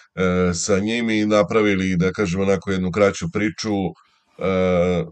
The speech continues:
naravno da njemu nije svejedno to što igra prvu utakmicu sa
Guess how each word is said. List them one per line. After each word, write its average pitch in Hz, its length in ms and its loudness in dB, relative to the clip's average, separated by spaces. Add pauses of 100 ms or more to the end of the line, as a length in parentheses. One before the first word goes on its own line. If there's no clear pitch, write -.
(440)
naravno 98 520 4
da 95 180 4
njemu 101 300 2
nije 101 240 2
svejedno 98 460 0
to 101 140 0
što 104 180 -6
igra 98 220 -2
prvu 101 220 0
utakmicu 92 460 -6
sa 90 140 -8